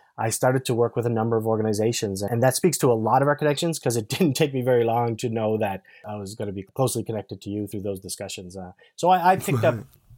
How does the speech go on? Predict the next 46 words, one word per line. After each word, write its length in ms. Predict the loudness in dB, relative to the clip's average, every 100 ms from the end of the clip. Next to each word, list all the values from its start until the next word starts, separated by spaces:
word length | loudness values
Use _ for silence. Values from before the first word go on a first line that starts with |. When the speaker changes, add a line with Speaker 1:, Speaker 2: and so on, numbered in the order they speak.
| _ -6
Speaker 1:
the 160 | -4
connections, 720 | -2 0 0 -2 -2 -2 0
uh, 260 | 0 0 0
not 340 | 2 4 2 -2 _ -4
maybe 460 | 2 4 2 0 -2
inserting 640 | -4 2 2 2 0 -4 _ _ _ _ _ _ _ _
myself 460 | -2 0 4 4 4
in 120 | 4
those 160 | 2
discussions, 580 | 2 -2 0 0 0 -4 -10 -20 _
but 240 | 0 2
being 260 | 2 4 4
there 160 | 4 2
to 80 |
help, 360 | 0 0 0 0
being 160 | 0 2
there 140 | 2
to 100 | 0
assist, 440 | -2 0 0 0 -12 _ -4
but, 340 | 2 4 4 -2 _
but 220 | 0 2 4
listening 380 | 2 2 0
very 180 | 2 0
closely, 640 | 0 0 0 0 2 2 -2 _ _ -8
uh, 120 | -8
to 120 | -2
what 160 | 0 0
was 120 | -2
happening 360 | -2 -2 -2 -4
on 80 |
the 80 | -2
East 220 | -4 -4
Coast, 360 | -4 -2 -4 -8
uh, 160 | -8 -8
because 280 | -6 -2
obviously 480 | 0 0 -4 -6 -8 -12
our 100 | -10
minds 300 | -8 -6 -8
were 60 | -10
starting 340 | -12 -10 -10
to, 340 | -10 -10 -10 -12
to 80 | -16
turn 240 | -10 -8
in 60 | -8
that 160 | -10 -12
direction. 340 | -14 -16 -20